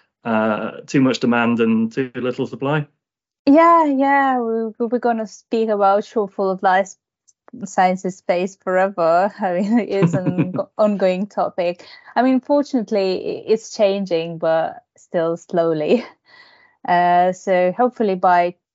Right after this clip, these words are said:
Speaker 2: two thousand and twenty-six, uh, we will be in a better position. But until then, you're gonna hear about shortfall of lab space for sure. <laughs>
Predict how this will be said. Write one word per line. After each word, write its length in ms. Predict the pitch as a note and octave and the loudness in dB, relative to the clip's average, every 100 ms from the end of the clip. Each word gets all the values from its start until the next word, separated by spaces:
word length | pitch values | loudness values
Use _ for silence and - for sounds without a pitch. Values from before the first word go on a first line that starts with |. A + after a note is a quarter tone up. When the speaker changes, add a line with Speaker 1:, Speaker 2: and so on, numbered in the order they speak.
| _ | _
Speaker 2:
two 360 | - G#3 G3 G3 | -12 -8 -6 -6
thousand 460 | G3 G3+ G3 G3+ G3 | -2 0 0 -2 -6
and 180 | G3 | -6
twenty-six, 1000 | - G#3 G3 - - D4 - _ - - - D#4 | -6 -6 -6 -6 -2 -2 -2 _ -20 -20 -12 -4
uh, 320 | C#4+ C#4+ C#4 | 0 2 2
we 80 | C#4 | 0
will 220 | C4+ C#4 | 0 0
be 300 | C4 C4+ C4+ C4+ - - - | 0 -2 -2 -6 -20 -14 0
in 120 | B3 | 2
a 40 | |
better 300 | A#3+ B3 B3 | 4 2 0
position. 760 | B3 A#3+ A#3 A#3 - A#3 A3 G#3 | -4 0 0 -2 -2 -2 -2 -2
But 320 | F#3+ F#3 - - | 0 0 0 -2
until 380 | A3+ - C4+ | -2 2 2
then, 340 | G#3 F#3 E3+ F3 | 4 4 4 -2
you're 120 | F#3 | -6
gonna 200 | F#3+ F3+ | -4 -4
hear 300 | G3+ F#3 F3 | -4 -4 -2
about 380 | F3 E3 F3+ A#3 _ | -2 -2 -2 -4 _
shortfall 480 | - F#3+ F#3 G#3 F3+ | 0 0 0 0 0
of 80 | E3+ | 2
lab 200 | E3 F3+ | 0 -2
space 400 | - E3 E3+ F#3 | -6 -6 -6 -8
for 120 | - | -10
sure. 360 | F#3 - E3 A3+ - - | -8 -2 0 0 -2 0
<laughs> 160 | C#4+ | 0